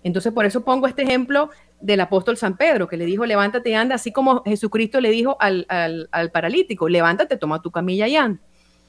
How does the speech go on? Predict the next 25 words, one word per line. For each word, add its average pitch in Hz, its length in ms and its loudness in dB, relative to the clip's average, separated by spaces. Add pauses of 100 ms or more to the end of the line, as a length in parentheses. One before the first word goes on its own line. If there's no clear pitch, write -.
(220)
¿Pueden 269 260 6
ustedes, 277 560 4 (120)
eh, 180 480 0 (300)
eh, 160 640 -2
documentarme 220 1000 2 (380)
algún 220 360 0
proceso 254 680 2 (460)
en, 175 260 -2
en, 170 260 -2
en 165 420 -2
el 165 80 0
ejercicio 202 380 0
de 247 60 2
su 220 140 -4
profe-, 185 260 -2
profesión 208 580 2
en 240 80 2
donde 175 160 2
hayan 202 240 2
visto 240 340 0
que 226 80 -2
el - 80 0
paciente 196 420 0
haya 233 260 2
evolucionado 185 920 2